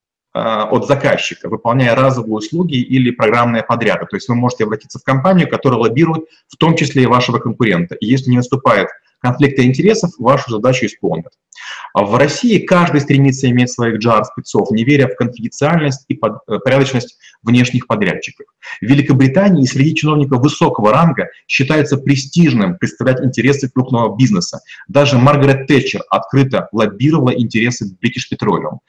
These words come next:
В Германии немецкий лоббист при регистрации, э, представляет интересы, вернее, записывая в, в анкете, чьи интересы он представляет. И будет странным, если он этого не укажет. То есть, если окажется, что он не заявил, что он в, в чьих-то интересах лоббирует, это будет там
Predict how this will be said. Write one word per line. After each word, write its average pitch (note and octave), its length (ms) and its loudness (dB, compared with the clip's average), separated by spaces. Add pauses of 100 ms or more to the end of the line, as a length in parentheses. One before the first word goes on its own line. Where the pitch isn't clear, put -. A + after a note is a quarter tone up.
(240)
В G2+ 80 -12
Германии D3+ 520 4
немецкий C3 480 0
лоббист C3 420 0
при B2+ 80 2
регистрации, B2 880 0 (280)
э, G2+ 200 2 (160)
представляет C#3 580 0
интересы, C#3+ 680 2 (200)
вернее, C3+ 360 4
записывая C#3 500 4
в, - 120 -6
в A2 140 -6
анкете, C#3 460 0 (160)
чьи C#3 280 0
интересы D3 420 2
он C3 120 0
представляет. G2+ 600 -2 (240)
И B2+ 80 2
будет C#3 260 2
странным, D3 460 2
если B2+ 240 -4
он B2 180 -2
этого B2 200 -4
не A#2 120 0
укажет. - 400 -6
То A2+ 80 -10
есть, A2 100 -12
если B2 160 -8
окажется, B2+ 340 -4
что - 120 -8
он A#2+ 160 -6 (160)
не D3 220 4
заявил, C#3 500 2
что - 180 -6
он G#2 180 -4 (280)
в, C#3 80 -16
в - 320 -18
чьих-то C3+ 300 -2
интересах B2+ 400 -2
лоббирует, D3 560 0
это C#3+ 200 -2
будет C3 300 -8
там A#2 280 -6